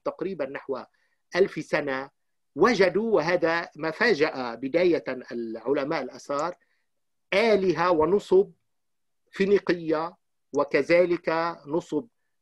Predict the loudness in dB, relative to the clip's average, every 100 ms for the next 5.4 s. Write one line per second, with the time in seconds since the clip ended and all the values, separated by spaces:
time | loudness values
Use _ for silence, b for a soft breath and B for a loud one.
0 | _ _ 0 2 2 0 -2 -6 2 4
1 | 6 6 4 0 0 0 0 0 -2 -4
2 | -6 -4 0 0 2 0 -2 -4 -2 0
3 | -2 -2 0 2 2 2 0 0 -4 -6
4 | _ _ _ 0 2 0 -2 -4 -4 -6
5 | -4 -2 -2